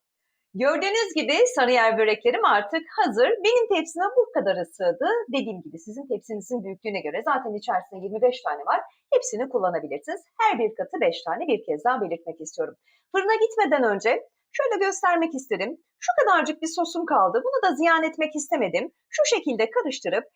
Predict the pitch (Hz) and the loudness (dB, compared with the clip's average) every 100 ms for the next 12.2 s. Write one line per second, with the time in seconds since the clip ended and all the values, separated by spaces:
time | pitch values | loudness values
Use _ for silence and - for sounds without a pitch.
0 | _ 392 494 453 226 220 - _ _ _ | _ 0 2 4 2 0 -4 _ _ _
1 | _ _ - - 719 - 311 262 233 190 | _ _ -20 -14 -10 -4 -2 -2 -4 -6
2 | 165 175 262 415 - 523 320 214 185 180 | -4 -6 -4 -6 -2 -2 0 2 2 2
3 | - 175 220 - - - 339 285 302 262 | -2 -6 -6 0 2 2 0 2 4 4
4 | 220 - 185 202 180 277 330 220 175 143 | 2 -4 0 0 2 4 4 4 2 2
5 | 214 330 - - - 190 165 180 254 330 | 2 0 0 -8 -4 -2 -2 -2 -2 0
6 | 226 170 285 339 - 190 277 294 226 170 | 2 2 0 -2 -2 4 4 4 0 0
7 | 170 294 - _ - - 330 - 427 - | 2 2 -2 _ -6 -4 -2 0 0 -2
8 | - 269 403 - _ - 165 160 151 151 | 0 0 0 -4 _ -6 0 2 2 2
9 | 147 143 143 - 131 110 - - 240 202 | 0 -2 -2 -4 -8 -8 -16 -2 0 2
10 | 156 147 - 294 254 - 185 165 - 135 | 0 0 0 0 -2 -2 -6 -6 -8 -8
11 | 196 247 254 254 262 294 214 185 - 240 | 0 2 2 0 0 0 -2 -6 -2 0
12 | 403 | -2